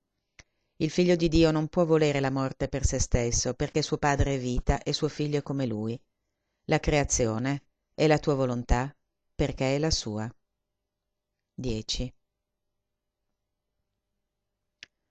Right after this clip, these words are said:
Non puoi essere felice, a meno che tu non faccia ciò che vuoi davvero, e non puoi cambiare ciò, perché è immutabile.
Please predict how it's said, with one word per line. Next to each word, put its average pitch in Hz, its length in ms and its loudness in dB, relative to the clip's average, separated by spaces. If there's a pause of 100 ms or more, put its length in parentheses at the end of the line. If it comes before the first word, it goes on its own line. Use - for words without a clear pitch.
(640)
Non 170 180 2
puoi 165 160 6
essere 143 420 6
felice, 135 640 -2 (320)
a 170 100 2
meno 185 220 2
che 214 120 2
tu 202 120 -2
non 170 160 0
faccia 160 380 4
ciò 151 120 -2
che 147 120 0
vuoi 135 140 0
davvero, 117 680 -2 (460)
e - 120 0
non 185 160 2
puoi 208 160 2
cambiare 180 520 2
ciò, 120 320 -2 (240)
perché 143 300 -2
è 139 120 4
immutabile. 120 840 2